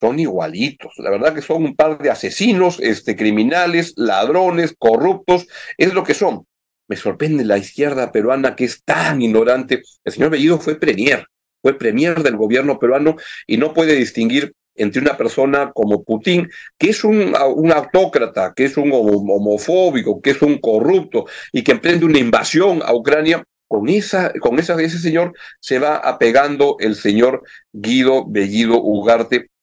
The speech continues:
que tiene, pues, un, como mucha parte, gran parte de la izquierda, porque también leí en su momento tweets de a-, adhesión de Verónica Mendoza, de la izquierda, que se sienten emocionalmente con Putin.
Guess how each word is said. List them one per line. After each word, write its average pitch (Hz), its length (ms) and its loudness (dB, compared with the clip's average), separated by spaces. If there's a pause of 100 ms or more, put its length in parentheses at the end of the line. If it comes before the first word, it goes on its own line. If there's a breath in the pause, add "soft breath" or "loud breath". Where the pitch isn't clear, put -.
que 117 100 -2
tiene, 160 280 -2
pues, 139 240 -4
un, 127 220 -4
como 127 240 0
mucha - 260 -4
parte, 165 300 0
gran 143 260 -2
parte 175 180 -2
de 117 60 -2
la 107 60 -2
izquierda, 131 340 2
porque 101 220 -2
también 147 260 2
leí 147 220 2
en 151 80 2
su 123 100 -8
momento 151 480 2 (400 loud breath)
tweets 147 160 2
de 117 180 4
a-, 101 300 2
adhesión 101 580 2
de 107 120 0
Verónica 107 480 0
Mendoza, 131 680 0
de 107 60 0
la 98 80 -8
izquierda, 143 380 -4 (220 loud breath)
que 110 120 -2
se 110 80 -6
sienten 151 340 -2
emocionalmente 135 1160 0
con 143 200 -2
Putin. 139 440 -2